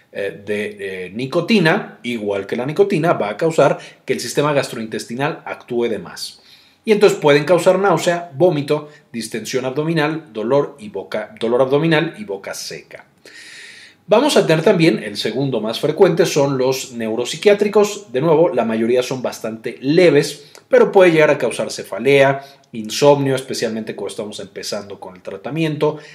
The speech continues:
alteraciones del sueño como sueños vívidos, como sueño interrumpido, eh, y algunas otras cosas de esta índole. Puede llegar a causar un poco de mareo y trastornos del apetito. Y esto es tanto incrementar el apetito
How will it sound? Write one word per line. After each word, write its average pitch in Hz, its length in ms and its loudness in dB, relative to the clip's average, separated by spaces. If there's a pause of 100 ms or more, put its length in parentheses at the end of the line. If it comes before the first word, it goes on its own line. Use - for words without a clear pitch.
(140)
alteraciones 151 580 4
del 156 120 0
sueño 160 340 0
como 113 200 -8
sueños 98 400 -16
vívidos, 127 500 -6
como 98 180 -14
sueño 95 220 -18
interrumpido, 113 840 -4 (320)
eh, 95 560 -6
y 101 80 -8
algunas 101 460 -8
otras 98 520 -6
cosas 95 400 -8
de 95 120 -10
esta - 360 -12
índole. 139 520 0 (340)
Puede 202 160 8
llegar 190 120 8
a 170 60 0
causar 143 240 2
un 135 80 -2
poco 131 240 0
de 117 60 0
mareo 156 420 4
y 131 100 -4
trastornos 156 600 -4
del 165 100 4
apetito. 175 680 0 (360)
Y 143 140 2
esto 143 260 4
es 165 160 4
tanto 113 400 -2
incrementar 127 760 -4
el 202 80 4
apetito 202 680 -2